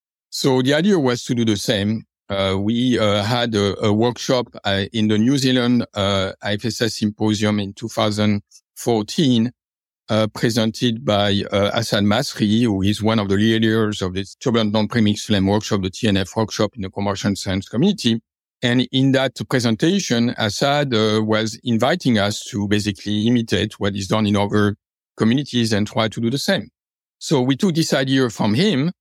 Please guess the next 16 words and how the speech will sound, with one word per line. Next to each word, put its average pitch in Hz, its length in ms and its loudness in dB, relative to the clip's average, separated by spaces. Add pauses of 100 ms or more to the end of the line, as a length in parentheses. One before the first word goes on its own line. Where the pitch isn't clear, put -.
(140)
and 120 220 2
we 117 80 2
decided 127 540 0
collectively 123 720 0
to, 110 400 0
uh, 92 160 0
see 127 300 0
whether 107 320 2
we 101 120 0
would 104 200 0
have 104 240 0 (100)
enough 117 320 0
people 139 360 0
interested 113 580 -2
in 95 160 2
that, 92 160 0